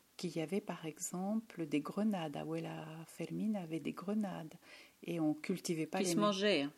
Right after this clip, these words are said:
Speaker 1: Oui. On cultivait pas les mêmes choses dans ces champs-là que dans les champs d'en haut. Et la corrala, c'était donc, euh, ça voulait dire correlada, je pense, ou
Speaker 2: Je sais
Speaker 1: quelque
Speaker 2: pas.
Speaker 1: chose comme ça.
Speaker 2: Je sais pas.
Speaker 1: C'était donc un, un endroit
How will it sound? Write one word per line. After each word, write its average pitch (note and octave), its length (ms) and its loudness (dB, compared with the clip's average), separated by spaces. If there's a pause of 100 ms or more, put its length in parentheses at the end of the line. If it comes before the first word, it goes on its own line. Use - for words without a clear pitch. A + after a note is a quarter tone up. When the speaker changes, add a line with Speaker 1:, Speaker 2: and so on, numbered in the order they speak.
(120)
Speaker 1:
Oui. F#3+ 240 -2 (600)
On E3 80 -2
cultivait E3+ 440 0
pas A3 160 4
les A3+ 100 6
mêmes E3+ 220 2
choses G#3+ 400 4
dans E3+ 200 0
ces - 200 0
champs-là F3 480 0
que A3+ 160 -2
dans D#3+ 180 0
les D#3 120 -2
champs E3+ 240 -2
d'en E3+ 200 -2
haut. F3+ 160 0 (1000)
Et D3 80 0
la E3 180 2
corrala, F3 680 -4 (760)
c'était - 480 -2
donc, D#3 320 -2 (220)
euh, C#3 440 -8 (380)
ça - 220 -6
voulait C#3 300 -2
dire D3 260 -10
correlada, D#3 640 -4
je - 180 -10
pense, A3 380 -8
ou A#3+ 60 -4
Speaker 2:
Je G#3+ 60 -6
sais E3 100 -6
Speaker 1:
quelque D#3+ 160 -4
Speaker 2:
pas. - 80 -2
Speaker 1:
chose D#3+ 140 -2
comme D#3 180 0
ça. C4+ 180 0 (220)
Speaker 2:
Je - 60 -8
sais - 120 -14
pas. - 0 -
Speaker 1:
C'était F3 340 4
donc F#3 380 0
un, D#3 220 -2
un E3+ 180 0
endroit D#3+ 480 -2